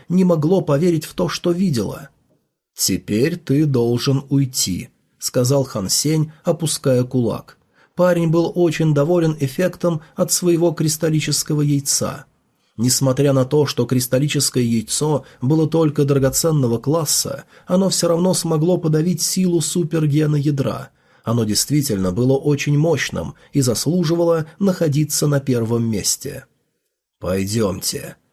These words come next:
Существо, похожее на бога, взглянуло на Хан Сеня, а затем забрало остальных существ из священного убежища, и они ушли. "Хан Сень, большое спасибо за то, что помог нашему убежищу",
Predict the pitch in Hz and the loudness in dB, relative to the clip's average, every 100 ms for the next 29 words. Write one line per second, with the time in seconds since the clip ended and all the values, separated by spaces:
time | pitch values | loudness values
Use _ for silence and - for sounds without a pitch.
0 | _ _ - 160 160 151 147 165 156 127 | _ _ -2 -2 0 -2 0 0 0 -2
1 | 170 165 135 123 117 113 175 123 - - | 0 2 2 2 2 2 2 2 -2 -8
2 | - - 160 160 180 185 180 170 156 165 | -14 -4 -2 2 2 4 4 2 0 0
3 | 151 - 196 151 92 - - _ - 110 | 0 0 -2 -2 -4 -8 -14 _ -4 -2
4 | 107 - 147 139 127 123 151 147 131 - | -2 0 2 2 2 2 2 2 2 0
5 | 117 107 151 151 - 107 - 170 - - | -2 -2 -2 -2 -4 -4 0 0 -2 -4
6 | 151 - 135 127 160 151 131 110 104 139 | -4 -2 -2 -2 -2 0 0 0 -2 -2
7 | 170 160 - 175 160 - _ 190 160 139 | -2 -2 -2 -4 -4 -8 _ 0 2 4
8 | 127 120 - 107 90 65 - _ _ _ | 2 0 -4 -6 -6 -8 -14 _ _ _
9 | _ _ _ _ - 120 110 - - 117 | _ _ _ _ -8 -6 -2 -2 0 0
10 | 98 - - - 104 107 - 165 147 - | -2 -8 -20 -8 -6 -4 0 0 0 -2
11 | 113 - 151 117 104 160 175 - - - | -2 0 2 0 0 0 0 -2 -10 -4
12 | 139 131 127 156 160 160 - 175 180 196 | 0 2 2 2 0 -2 0 0 0 0
13 | 185 104 - - 92 | -2 -2 -6 -8 -10